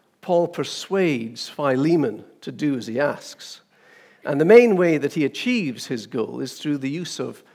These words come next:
rhetoric and honor. So, first of all, this is not a private letter sent one-to-one.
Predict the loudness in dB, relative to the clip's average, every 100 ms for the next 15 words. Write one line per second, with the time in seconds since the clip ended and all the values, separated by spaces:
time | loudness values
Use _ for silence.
0 | _ -8 -6 -4 -6 -6 -12 -20 _ _
1 | -8 -6 -6 -8 -6 -6 -6 -10 _ _
2 | _ _ _ _ _ _ _ _ -20 -12
3 | -2 -2 -2 -12 -20 _ -8 -8 -8 -6
4 | -4 -6 -10 -20 _ _ -10 -8 -6 -6
5 | -8 -10 -10 -8 -8 -8 -10 -10 -12 -14
6 | _ _ _ _ _ _ _ _ _ _
7 | _ _ _ _ _ _ -6 -4 -4 -6
8 | -8 -8 -8 -8 -8